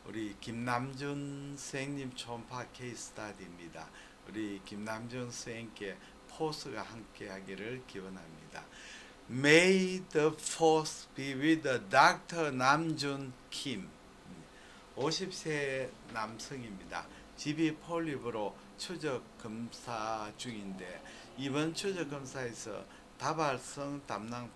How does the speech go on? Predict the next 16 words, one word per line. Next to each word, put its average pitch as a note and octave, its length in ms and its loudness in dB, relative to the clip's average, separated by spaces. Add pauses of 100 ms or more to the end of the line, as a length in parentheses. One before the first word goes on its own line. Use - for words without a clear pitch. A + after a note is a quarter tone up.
폴립 A#2+ 320 -6
의심됩니다. F#2 880 -10 (480)
그리고 C#3 400 -2
지비 F#3 380 -2
월에 E3 420 4
마일드 C3+ 560 0
시크닝도 C3+ 800 -4
의심되는데 G#2+ 960 -8 (640)
씨티나 C3 1000 -4 (320)
다른 A2+ 400 -2
검사를, A#2 540 -4
추가 C3+ 340 -4
검사를 A#2 460 -8
해야 A#2 240 -6
되는지요? F#2+ 640 -8
이렇게 G#2+ 520 -10